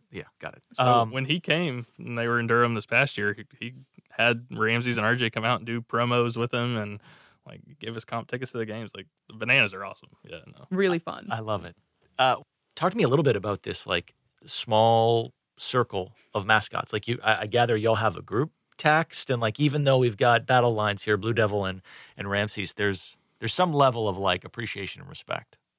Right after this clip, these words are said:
Speaker 3: Hundred percent. I think there's different layers to the communication. There's A C C group chat. There's one national one with all of these college mascots, other people in the industry still. And th-, that's actually how I got the Savannah Banana message.
Speaker 1: Okay,
Speaker 3: And
Speaker 1: nice.
Speaker 3: we
Speaker 1: Okay.
Speaker 3: all just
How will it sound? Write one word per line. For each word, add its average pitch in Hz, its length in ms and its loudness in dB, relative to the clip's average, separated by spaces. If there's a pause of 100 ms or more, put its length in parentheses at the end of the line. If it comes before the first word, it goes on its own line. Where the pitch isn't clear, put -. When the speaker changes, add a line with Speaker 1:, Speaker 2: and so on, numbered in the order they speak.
(220)
Speaker 3:
Hundred 254 180 0
percent. 151 420 -8
I 175 60 -6
think 165 420 -4
there's 185 180 4
different 202 260 2
layers 151 400 4
to - 100 -14
the 180 140 0
communication. 185 540 -2
There's 160 200 -2
A 165 120 -6
C 156 180 -8
C 175 200 -8
group 165 200 -6
chat. 156 400 2
There's 151 320 0 (240)
one 165 420 4
national 165 420 2
one 180 220 2
with 160 160 -4
all 156 160 4
of 160 80 2
these 156 140 -6
college 151 520 -2
mascots, 151 600 2
other 151 260 0
people 156 300 -10
in 151 100 -8
the 147 60 -10
industry 151 340 -6
still. 202 400 4 (220)
And 175 140 0
th-, - 100 0
that's 165 220 2
actually 147 240 -2
how 139 100 0
I 143 80 -2
got 143 220 -2
the 156 80 -14
Savannah - 240 -10
Banana 143 200 -6
message. 175 540 -4
Speaker 1:
Okay, 107 180 -6
Speaker 3:
And 95 120 -8
Speaker 1:
nice. - 300 -2 (100)
Speaker 3:
we 196 100 0
Speaker 1:
Okay. 202 60 4
Speaker 3:
all 190 260 4
just 185 240 -8